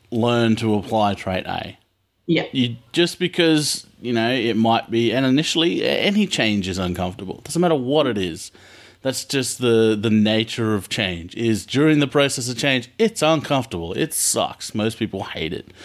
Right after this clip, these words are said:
Speaker 1: That's why
Speaker 2: Yeah.
Speaker 1: most people avoid it. But I can guarantee you, if you then learn how to use trait A and you've got A and B,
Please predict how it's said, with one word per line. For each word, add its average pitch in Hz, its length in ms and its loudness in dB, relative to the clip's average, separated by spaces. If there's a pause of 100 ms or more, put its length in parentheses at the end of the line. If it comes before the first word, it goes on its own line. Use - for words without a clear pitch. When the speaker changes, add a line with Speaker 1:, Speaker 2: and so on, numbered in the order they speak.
(220)
Speaker 1:
That's 127 160 -4
why 143 260 4
Speaker 2:
Yeah. 139 40 0
Speaker 1:
most 127 240 0
people 117 260 2
avoid 101 300 0
it. - 240 -10
But 123 400 2 (640)
I 170 60 -4
can 139 140 -8
guarantee 170 500 0
you, 110 320 0 (160)
if 135 160 -4
you 165 140 2
then 147 240 2
learn 143 220 2
how 135 200 2
to 131 60 -2
use 127 280 -2
trait 120 280 0
A 117 460 0
and 113 160 2
you've 123 180 2
got 101 300 0
A 131 300 2
and 135 160 2
B, 101 380 -2